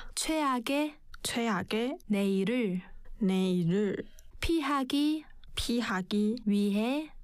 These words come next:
Speaker 2: 위해
Speaker 1: 사는 걸지도
Speaker 2: 사는 거지고 또
Speaker 1: <laughs> 걸지도
Speaker 2: 걸지도
Speaker 1: 모른다.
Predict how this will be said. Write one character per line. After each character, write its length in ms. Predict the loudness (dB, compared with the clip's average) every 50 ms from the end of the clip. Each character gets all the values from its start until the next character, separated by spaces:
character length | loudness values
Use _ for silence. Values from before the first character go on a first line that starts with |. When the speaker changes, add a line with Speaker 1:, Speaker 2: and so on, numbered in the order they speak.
| -8 -2
Speaker 2:
위해 580 | 0 2 2 2 2 0 0 0 0 0 -2 -2 -4 -8 -6
Speaker 1:
사는 600 | -6 -2 0 0 2 4 4 4 4 4 4 4
걸지도 840 | 4 2 2 2 0 0 0 -2 -2 0 2 2 2 2 2 0 -2 -6 -12 -18 -12 -8
Speaker 2:
사는 680 | -6 -4 -2 0 2 2 4 4 4 4 2 2 2
거지고 600 | 2 2 2 2 0 -2 -4 -4 -2 -2 -2 -2 -4 -10 -10 -4
또 260 | -2 2 2 2 2 0 -2 -6 -8 -8 -4
Speaker 1:
<laughs> 320 | -2 -2 -2 -2 -4 -6 -4
걸지도 720 | -2 0 2 0 0 0 0 0 0 2 2 0 0 0 -2 -8 -14 -18 -18 -16 -8 -4
Speaker 2:
걸지도 720 | -2 0 2 2 2 0 0 -2 -2 -2 0 0 0 0 0 -2 -6 -6 -6 -6 -4 0
Speaker 1:
모른다. 840 | 2 2 4 4 4 2 2 4 4 4 4 2 0 -2 -4 -6 -6